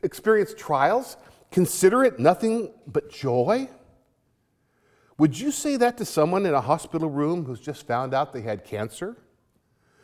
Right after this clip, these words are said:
Would you say it to someone whose spouse had died? To somebody who'd lost their job? Hey, I got a great Bible verse for you.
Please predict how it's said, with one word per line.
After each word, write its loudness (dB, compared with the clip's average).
Would 0
you 0
say 4
it 2
to -2
someone 2
whose 0
spouse 2
had -4
died? 2
To -6
somebody 0
who'd 0
lost 2
their 0
job? 2
Hey, 0
I 2
got 2
a 0
great -4
Bible 2
verse -6
for -2
you. -6